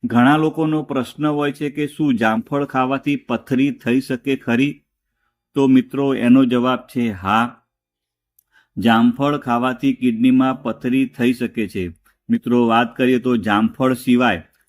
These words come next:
રીંગણ, ટામેટા અને લેડી ફિંગર એ કિડનીમાં પથરીનું કારણ પણ બની શકે છે.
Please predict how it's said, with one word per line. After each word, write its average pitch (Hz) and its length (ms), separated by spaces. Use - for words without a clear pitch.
રીંગણ, 120 840
ટામેટા 120 520
અને 127 480
લેડી 120 340
ફિંગર 104 520
એ 147 160
કિડનીમાં 143 840
પથરીનું 135 540
કારણ 123 480
પણ 131 280
બની 120 300
શકે 104 360
છે. 90 320